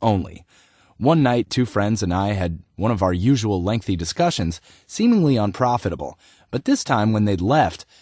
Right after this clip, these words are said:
I felt that for once something vital had actually been said.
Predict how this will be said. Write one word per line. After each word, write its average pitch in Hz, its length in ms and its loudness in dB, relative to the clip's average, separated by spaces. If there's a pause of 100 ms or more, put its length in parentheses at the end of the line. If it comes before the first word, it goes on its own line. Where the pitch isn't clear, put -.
(140)
I 113 80 -2
felt 175 300 0
that 127 200 -2
for 113 120 0
once 127 280 0
something 170 420 -2
vital 107 500 0
had 92 120 -2
actually 110 400 -2
been 90 200 0
said. - 460 -4